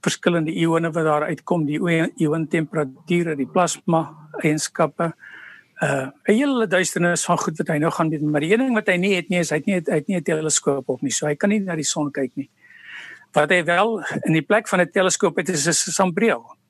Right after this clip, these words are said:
<laughs> Hy het 'n groot, massiewe ding wat net bokant,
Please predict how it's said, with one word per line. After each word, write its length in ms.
<laughs> 1000
Hy 80
het 120
'n 120
groot, 560
massiewe 580
ding 260
wat 120
net 200
bokant, 360